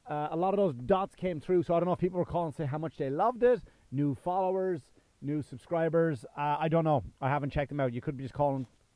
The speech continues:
say, "Hey, man, that was a shit podcast." Uh, but I enjoyed myself. However, um, yeah, so I'm back in a few, few different ways. Uh, still off social media for a while. I'm coming back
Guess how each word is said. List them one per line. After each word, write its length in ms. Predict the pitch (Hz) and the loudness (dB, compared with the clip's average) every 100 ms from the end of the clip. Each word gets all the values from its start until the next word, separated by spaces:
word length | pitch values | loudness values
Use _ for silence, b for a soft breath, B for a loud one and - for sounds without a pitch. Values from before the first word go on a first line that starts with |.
| _ | _
say, 160 | 143 | -4
"Hey, 200 | 127 143 | -2 -2
man, 400 | 135 127 131 131 113 | -4 -4 -6 -6 -6
that 200 | 135 139 | -6 -4
was 160 | 127 | -6
a 80 | 117 | -6
shit 240 | - 123 - | -8 -10 -8
podcast." 420 | 117 107 104 92 _ b b b - | -10 -8 -10 -10 _ b b b -6
Uh, 160 | 127 123 | -2 2
but 100 | 156 | 4
I 100 | 165 | 4
enjoyed 280 | 123 117 | 2 -2
myself. 280 | 104 98 110 - b b b _ _ | -4 -10 -14 -16 b b b _ _
However, 1040 | - - 247 269 302 302 311 208 131 98 b b b b _ | -14 -12 -8 -2 0 0 -2 -4 -4 -6 b b b b _
um, 640 | 143 160 156 156 151 143 117 _ _ _ _ _ _ - | -2 0 -2 -2 -4 -6 -10 _ _ _ _ _ _ -2
yeah, 200 | 220 277 | 2 4
so 160 | - 233 | 2 0
I'm 120 | 202 | 2
back 220 | 247 294 | 0 0
in 100 | 262 | -4
a 40 | |
few, 400 | 196 214 214 196 196 | -4 -6 -6 -8 -10
few 180 | 190 202 | -6 -4
different 340 | 175 - 165 | -4 -4 -2
ways. 380 | 160 160 165 131 - _ | 0 0 0 -6 -12 _
Uh, 220 | 147 147 | -4 -4
still 240 | 131 240 254 | 0 4 4
off 140 | 226 | 4
social 300 | 226 202 202 | 2 0 0
media 160 | 190 180 | -4 -2
for 100 | 180 | 2
a 20 | |
while. 180 | 165 165 | 4 4
I'm 120 | 156 | 0
coming 280 | 139 180 160 | -4 -2 0
back 340 | 170 165 - | 0 -2 -8